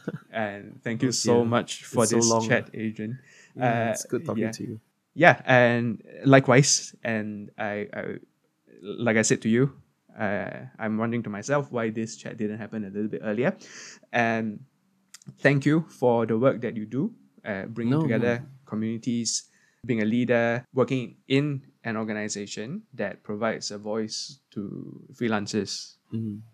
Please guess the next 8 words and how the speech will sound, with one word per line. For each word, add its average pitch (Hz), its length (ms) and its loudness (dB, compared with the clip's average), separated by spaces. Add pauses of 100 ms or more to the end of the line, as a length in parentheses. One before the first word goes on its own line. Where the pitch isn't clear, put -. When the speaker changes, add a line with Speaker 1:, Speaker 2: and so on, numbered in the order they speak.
(100)
Speaker 2:
and 104 280 -8
our 107 120 -4
community. 104 580 -6
I 107 100 -12
think 110 260 -6 (1040)
truly 120 320 4
remarkable 107 540 -2
work. 107 340 -8